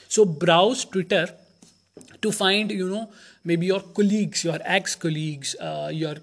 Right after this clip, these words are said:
college mates. Just follow them, talk to them over there. Just see, just tell them, "Hey, I'm on Twitter and, uh, I posted this new content. Ch-, check out, uh, check this out and tell me how it is."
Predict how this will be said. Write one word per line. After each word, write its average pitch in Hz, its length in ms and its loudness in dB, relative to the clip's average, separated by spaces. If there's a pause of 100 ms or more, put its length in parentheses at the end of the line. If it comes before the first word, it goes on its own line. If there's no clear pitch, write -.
(140)
college 190 440 0
mates. 151 440 -6
Just 175 220 -6
follow 180 340 0
them, 170 360 -4
talk 165 300 -6
to 170 60 -4
them 165 200 -2
over 156 160 -4
there. 156 320 -6 (480)
Just - 180 0
see, 196 160 -10 (460)
just 190 200 4
tell 190 160 6
them, 180 140 2
"Hey, 226 220 0
I'm 196 200 2
on 202 140 -4
Twitter 196 380 -2
and, 165 440 -4
uh, 160 140 -4 (340)
I 180 120 2
posted 185 380 2
this 180 200 0
new 175 160 0
content. 185 560 0
Ch-, - 220 -6
check - 240 0
out, 180 360 2
uh, - 80 -10
check 180 220 -2
this 196 180 0
out 180 220 0
and 156 320 -4
tell 208 160 -4
me 208 120 -4
how 180 160 -2
it 165 120 -4
is." 240 220 -6